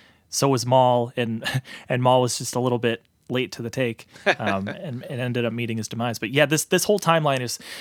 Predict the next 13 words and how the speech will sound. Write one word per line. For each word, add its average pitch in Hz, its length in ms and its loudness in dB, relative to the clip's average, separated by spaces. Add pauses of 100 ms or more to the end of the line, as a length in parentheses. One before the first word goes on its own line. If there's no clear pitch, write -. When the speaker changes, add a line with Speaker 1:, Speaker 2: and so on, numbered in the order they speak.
(100)
Speaker 1:
is 127 120 -4
interesting 170 400 -2
to 175 40 -2
me, 180 360 -4
and 127 400 -4
it 156 180 -6 (220)
begs 147 480 2
a 170 60 0
lot 127 280 4
of 117 80 -6
questions 151 500 -6
because 120 340 -8
of 110 300 -10